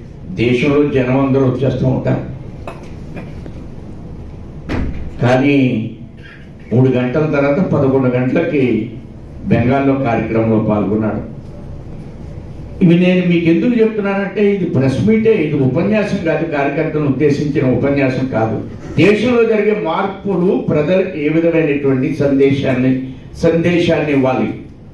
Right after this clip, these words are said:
ఎలాంటి ఆలోచన ఈవేళ ప్రజల్లో నిర్మాణం చేయాలి. ఒక రాజకీయవేత్త, ఒక ముఖ్యమంత్రి, ఒక ప్రధానమంత్రి భారతదేశంలో వాళ్ళ యొక్క వ్యవహార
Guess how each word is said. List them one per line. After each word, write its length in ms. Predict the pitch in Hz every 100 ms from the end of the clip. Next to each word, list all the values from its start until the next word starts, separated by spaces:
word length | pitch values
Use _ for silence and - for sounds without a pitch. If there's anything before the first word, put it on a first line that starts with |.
| - - - 127
ఎలాంటి 400 | 165 196 202 202
ఆలోచన 580 | - - 214 214 202
ఈవేళ 220 | 185 180 170
ప్రజల్లో 480 | 165 151 165 165
నిర్మాణం 560 | 156 139 127 151 151 147 147
చేయాలి. 160 | 131
ఒక 100 | 127
రాజకీయవేత్త, 920 | 123 131 165 170 175 165 139 139 139
ఒక 240 | 160 135 127
ముఖ్యమంత్రి, 680 | 127 120 175 165 165 165
ఒక 220 | 151 - 120
ప్రధానమంత్రి 800 | 131 131 185 185 170 - 156
భారతదేశంలో 880 | 131 135 143 160 147 151 151 131 - - - - - - - - - - - - -
వాళ్ళ 200 | - 170
యొక్క 200 | 190 185
వ్యవహార 580 | 170 135 190 185 240 220